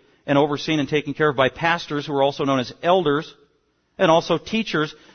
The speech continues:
who teach in the church. So you've got these leaders in the church who have the job of edifying, teaching,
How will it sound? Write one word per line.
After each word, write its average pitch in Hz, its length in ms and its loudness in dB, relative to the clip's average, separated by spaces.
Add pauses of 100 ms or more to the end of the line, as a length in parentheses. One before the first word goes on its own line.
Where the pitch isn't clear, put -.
who 165 100 -2
teach 175 320 -2
in 165 80 -2
the 147 80 -2
church. 180 240 -2
So 151 100 -4
you've 139 80 0
got 156 140 4
these 147 160 -6
leaders 202 420 2
in 202 120 2
the 165 60 -4
church 156 460 0 (520)
who 175 80 2
have 170 120 8
the 156 80 0
job 190 440 6 (260)
of 147 160 0
edifying, 175 640 4 (260)
teaching, 196 540 -2